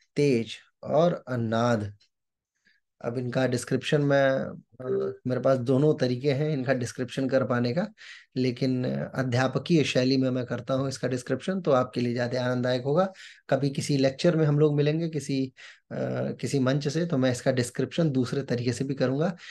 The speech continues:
अभी ये छात्र इस रिकॉर्डिंग को सुन के अपना नोट्स भी बनाएंगे, इस कारण से मुझे अध्यापकीय शैली का वर्णन करना पड़ेगा। जो देवासुषि मतलब जो उसके पांच हिस्से हैं, जो हृदय है उसके विषय में बताते हैं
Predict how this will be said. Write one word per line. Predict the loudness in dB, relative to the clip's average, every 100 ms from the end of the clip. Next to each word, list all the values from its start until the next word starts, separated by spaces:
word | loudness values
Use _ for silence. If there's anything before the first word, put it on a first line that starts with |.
| -12 -4
अभी | 0 2
ये | 2 0
छात्र | -2 -4 -4 -2 0 0 -2 -6 -10
इस | -8 -4
रिकॉर्डिंग | -4 0 0 0 -2
को | -2
सुन | -4 -2
के | -2
अपना | -2 -2 -2
नोट्स | 0 -2 -2 0
भी | 0
बनाएंगे, | 0 0 0 0
इस | 0
कारण | -2 -2
से | -4
मुझे | -4 -4 -6 -8 -20 -18 -8
अध्यापकीय | -4 -2 -2 -2 -2 0
शैली | 0 -4 -2
का | -2 -2 -2
वर्णन | -2 0 0 -2
करना | -2 -2
पड़ेगा। | 0 2 2 0 -6 -18 -18 -16 -4
जो | 0 2
देवासुषि | 4 2 2 -2 0
मतलब | 0 -2 -2
जो | 0 2
उसके | 0 -2
पांच | 0 2 0
हिस्से | -4 -4 -4
हैं, | -2 -2 -2
जो | -2 -2 -2 -4 -8
हृदय | -6 -4 -2 -2
है | -4
उसके | -6 -4 -4
विषय | -2 -4
में | -4
बताते | -4 -4 -4
हैं | -4 -4